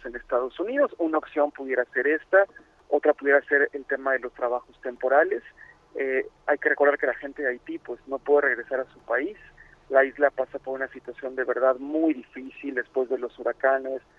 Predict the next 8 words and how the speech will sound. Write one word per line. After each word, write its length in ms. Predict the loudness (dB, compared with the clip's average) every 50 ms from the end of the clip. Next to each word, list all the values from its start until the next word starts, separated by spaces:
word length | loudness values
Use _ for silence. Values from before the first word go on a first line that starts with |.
| _ _ _ _ 0
los 200 | 2 2 2 4
terremotos, 880 | 2 2 2 2 0 0 0 0 0 0 0 _ -2 -2 0 -2 -2 -4 -6 -2 0 2
eh, 280 | 2 4 4 2 2
el 120 | 2 2 0
asesinato 580 | 0 -2 -4 -10 -6 0 2 2 2 2 0
de 100 | -2 -4 -6
su 80 | -12 -12
presidente, 1000 | -10 -10 -10 -10 -10 -6 -2 0 0 0 0 -2 -4 -2 0 0 0 0 -2 -4